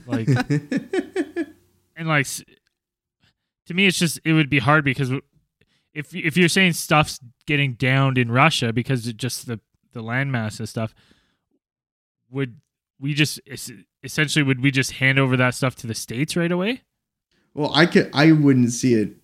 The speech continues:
Speaker 2: going, I wouldn't put it past, like, the Russians to just lock it up and, like, never talk about it.
Speaker 1: Yeah.
Speaker 2: You know, there might be some studying about it, but then they're, even once their scientists are like, "Oh, we can't figure it out," or whatever, "We're gonna have to wait till later."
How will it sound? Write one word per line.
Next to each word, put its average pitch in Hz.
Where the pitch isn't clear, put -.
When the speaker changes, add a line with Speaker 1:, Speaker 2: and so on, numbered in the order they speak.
Speaker 2:
going, 107
I 113
wouldn't 113
put 117
it 90
past, 104
like, 101
the 104
Russians 101
to 101
just 98
lock 107
it 104
up 107
and, 107
like, 101
never 101
talk 104
about 87
it. -
Speaker 1:
Yeah. 113
Speaker 2:
You 104
know, 95
there 120
might 135
be 135
some 120
studying 131
about 135
it, 143
but 110
then 107
they're, 113
even 127
once 127
their 127
scientists 123
are 117
like, 107
"Oh, 110
we 107
can't 110
figure 110
it 104
out," 117
or 101
whatever, 110
"We're 104
gonna 104
have 110
to 110
wait 107
till 113
later." 135